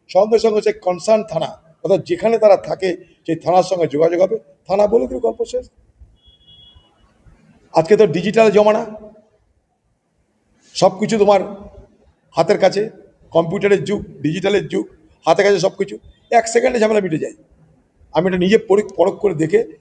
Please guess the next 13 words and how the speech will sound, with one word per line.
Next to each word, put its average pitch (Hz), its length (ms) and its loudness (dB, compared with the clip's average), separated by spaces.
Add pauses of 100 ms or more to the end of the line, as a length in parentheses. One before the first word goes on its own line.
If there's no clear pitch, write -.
(240)
রাজ্য 160 300 2
সরকার 185 260 -2
যে 190 60 2
আমি 185 140 -2
দাবি 147 260 -4
করেছি, 156 400 -6 (480)
পরিযায়ী 208 360 2
শ্রমিকদের, 180 420 -2 (100)
প্রত্যেকটা - 520 -2
পরিযায়ী 180 360 -2
শ্রমিককে 165 500 -6 (420)
একটা 143 280 2
করে 180 260 4